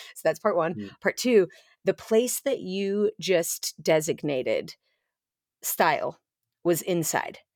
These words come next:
Speaker 1: And that reminded
Speaker 2: Mm-hmm.
Speaker 1: me of another answer that I love to this technique style question,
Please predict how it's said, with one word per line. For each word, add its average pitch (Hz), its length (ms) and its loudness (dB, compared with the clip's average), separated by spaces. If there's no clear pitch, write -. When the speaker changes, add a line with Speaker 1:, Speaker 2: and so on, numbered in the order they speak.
Speaker 1:
And 175 100 4
that 156 140 4
reminded 175 320 2
Speaker 2:
Mm-hmm. - 60 2
Speaker 1:
me 165 100 4
of 151 80 2
another 196 420 4
answer 156 380 0
that 151 140 2
I 151 80 2
love 147 260 -2
to 147 100 -8
this 143 240 -4
technique 151 400 -4
style 139 300 0
question, 139 540 -2